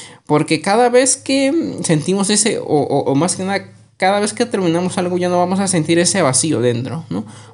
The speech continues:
Porque hemos, a, a, porque a lo largo de cada meta, este, creamos procesos y sobre todo nuevos retos que cuando terminamos uno vamos por el otro y vamos por el otro y, y termina siendo como una cadenita, ¿no? Y que principalmente es esto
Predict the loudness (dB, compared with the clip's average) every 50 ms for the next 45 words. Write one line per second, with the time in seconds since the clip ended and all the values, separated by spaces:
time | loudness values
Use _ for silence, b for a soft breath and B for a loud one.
0 | B -2 -2 0 0 2 2 2 4 4 2 2 0 -6 -6 -6 -6 -6 -2 -4
1 | -4 -4 -2 -4 -4 0 0 2 4 4 4 4 2 0 -2 -4 -2 0 2 2
2 | 4 4 4 4 4 4 2 2 2 0 -2 -4 -4 -4 -10 B B B B B
3 | B -16 -6 -2 0 0 2 2 0 0 0 2 2 2 2 0 -4 -6 -12 B
4 | B B B B B B B 0 0 2 2 2 0 0 -2 -2 -2 -2 0 2
5 | 2 0 0 0 0 -2 -2 -4 -6 -12 -14 -10 -4 -2 -2 0 0 0 0 0
6 | 0 0 0 0 2 2 2 2 0 0 2 2 2 2 2 2 0 0 0 0
7 | 0 0 0 -2 -2 -2 -2 -6 B B B B B B B -4 -4 -2 0 2
8 | 2 2 2 2 0 0 2 2 2 2 2 0 -2 -2 -2 -2 0 0 2 2
9 | 2 2 0 0 0 0 0 0 0 -2 -2 0 0 2 2 4 2 0 0 -2
10 | -2 0 0 0 0 -2 -4 -4 -4 -6 -10 -12 -10 -8 -8 -8 -6 -4 -4 -2
11 | 0 0 0 2 2 0 0 0 0 -2 -4 -4 -4 -2 -2 -2 -2 -4 -4 -2
12 | 0 2 2 0 0 -2 -4 -4 -4 -2 -4 -6 -8 B B B B B B _
13 | _ -12 -10 -4 -2 -2 -2 0 0 0 0 0 -2 -2 0 2 2 2 0 0
14 | -2 -2 -2 -2 -4 -2 0 0